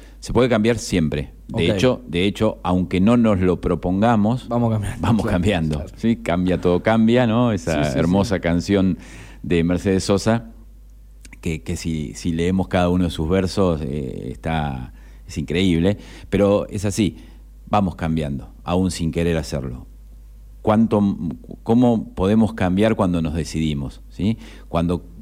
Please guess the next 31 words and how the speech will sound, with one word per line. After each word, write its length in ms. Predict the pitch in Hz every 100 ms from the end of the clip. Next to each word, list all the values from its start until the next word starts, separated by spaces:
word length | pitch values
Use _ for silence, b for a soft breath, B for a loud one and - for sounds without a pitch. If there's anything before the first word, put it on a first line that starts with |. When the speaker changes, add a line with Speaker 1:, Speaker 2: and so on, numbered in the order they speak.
| -
Speaker 1:
vemos 380 | 92 107 107 -
que, 300 | 104 107 107 - - - -
bueno, 240 | 92 78
por 140 | - 85
acá 160 | 95
ya 160 | 92 92
no 140 | 85
podemos 360 | 82 82 82 -
ir, 220 | 78 65 - - - -
o 280 | 92 110 131 B B
necesitamos 680 | 92 90 92 90 85 101 90 90
ir 80 |
por 120 | 76 82
este 120 | 85
otro 180 | 78 76
camino. 460 | 76 73 65 62 B B B B B B B
Eh, 500 | - 87 87 82 80 - - - - - -
el 100 | 92
cambio 220 | 139 160 135
es 100 | 117
una 140 | 113
decisión, 440 | 101 98 110 123 78 - -
Speaker 2:
Ujú. 160 | 107
Speaker 1:
sí, 120 | 120 120
precisamente. 800 | - 87 104 110 127 117 85 73 - b b b -
Pero 200 | - 90 -
si 180 | -
además 500 | 92 98 131 98 - - -
a 100 | 87
esa 220 | 98 107
decisión 640 | 104 98 101 - 110 90